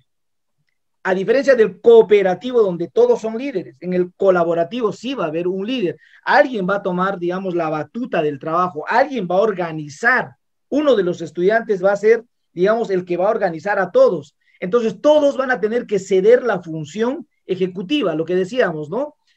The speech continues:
Todos tienen que ceder la función ejecutiva. Yo no quiero tomar la decisión, que lo tome él. Entonces, a él le vamos a dar el liderazgo y él se va a encargar de todo, ¿no?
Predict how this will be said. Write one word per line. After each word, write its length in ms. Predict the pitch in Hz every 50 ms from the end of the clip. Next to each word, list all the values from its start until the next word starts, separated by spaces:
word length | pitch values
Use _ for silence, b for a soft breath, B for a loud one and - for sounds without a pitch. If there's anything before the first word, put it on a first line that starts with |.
| _ _ _ _
Todos 240 | - 262 277 247 254
tienen 300 | 254 262 262 269 262 190
que 180 | 240 247 240
ceder 400 | 240 - 196 185 185 233 262 - -
la 180 | 190 202 196
función 340 | - 170 175 175 180 240 240
ejecutiva. 580 | 233 196 - 180 175 151 165 - 262 254 202 180
Yo 120 | 180 226
no 120 | 240 240 190
quiero 200 | 220 247 247 240
tomar 280 | 233 208 208 220 226
la 100 | 226 214
decisión, 380 | 185 185 175 151 170 262 277 -
que 100 | 190 190
lo 160 | 175 180 175
tome 380 | - 220 226 220 214 226 240 240
él. 180 | 226 180 - _ _ _ _ -
Entonces, 320 | 202 196 214 247 247 220
a 100 | 214 240
él 80 | 277 294
le 100 | 262 240
vamos 280 | 247 247 254 226 214
a 80 | 202 202
dar 120 | 226 240
el 140 | 233 220 196
liderazgo 640 | 185 180 170 180 185 220 247 226 170 139 139 135 _ _ _ _ _ _ _
y 100 | 185 247
él 100 | 277 262
se 140 | - 220 208
va 60 | 220
a 20 |
encargar 460 | 233 226 220 196 175 160 196 311 220
de 160 | 180 175 156 -
todo, 340 | - 247 247 202 151 135 139
¿no? 300 | 151 185 247 269 -